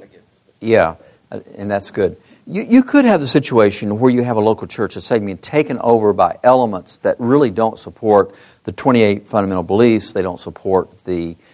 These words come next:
uh, church manual. You could have that kind of a thing. In that case, I think you would go in and say, "Look," to the congregation or to the people that are responsible, say, "Look,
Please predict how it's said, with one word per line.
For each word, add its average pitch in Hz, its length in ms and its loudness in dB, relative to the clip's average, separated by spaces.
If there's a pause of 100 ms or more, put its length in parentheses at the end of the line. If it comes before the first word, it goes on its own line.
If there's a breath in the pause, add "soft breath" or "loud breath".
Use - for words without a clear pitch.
(260 soft breath)
uh, 85 340 -4
church - 400 -8
manual. 110 640 -2 (180 soft breath)
You 120 120 -6
could 123 100 0
have 92 220 0
that 120 260 2
kind 95 180 -12
of 85 60 -10
a 87 80 -10
thing. 80 340 -12 (280 soft breath)
In 135 80 0
that 226 240 -2
case, 113 300 0
I 113 180 0
think 117 340 -8
you 117 160 -4
would 127 380 2
go 104 220 2
in 98 340 -8
and 98 200 -12
say, 107 140 -6
"Look," 110 400 -4 (320 soft breath)
to 156 200 0
the 143 120 2
congregation 92 880 -4
or 90 140 -6
to 123 240 -6
the 110 100 -8
people 98 280 -8
that 90 100 -2
are 85 160 -2
responsible, 117 640 -2
say, 98 160 -6
"Look, 101 240 -4